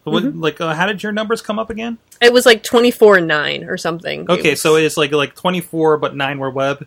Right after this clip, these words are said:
Speaker 2: Yeah.
Speaker 1: So the rest are just people popping in.
Speaker 2: Mm-hmm.
Speaker 1: That's awesome.
Speaker 2: Mm-hmm.
Speaker 1: That's a nice cat. That's my dog,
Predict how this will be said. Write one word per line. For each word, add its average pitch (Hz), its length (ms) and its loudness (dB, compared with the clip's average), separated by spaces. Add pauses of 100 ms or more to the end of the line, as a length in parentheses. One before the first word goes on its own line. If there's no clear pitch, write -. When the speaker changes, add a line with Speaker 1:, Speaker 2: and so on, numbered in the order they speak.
(120)
Speaker 2:
Yeah. 208 200 6
Speaker 1:
So 156 60 0
the 147 100 -2
rest 196 280 -4
are 170 60 -4
just 147 180 -6
people 147 280 -6
popping 127 420 -6
in. 165 260 -6
Speaker 2:
Mm-hmm. 226 380 -2
Speaker 1:
That's 196 180 -10
awesome. 156 360 -4
Speaker 2:
Mm-hmm. - 220 -16
Speaker 1:
That's 190 200 -6
a 147 40 -8
nice 139 300 -8
cat. 135 380 -8
That's 208 160 -6
my 311 100 2
dog, 202 480 0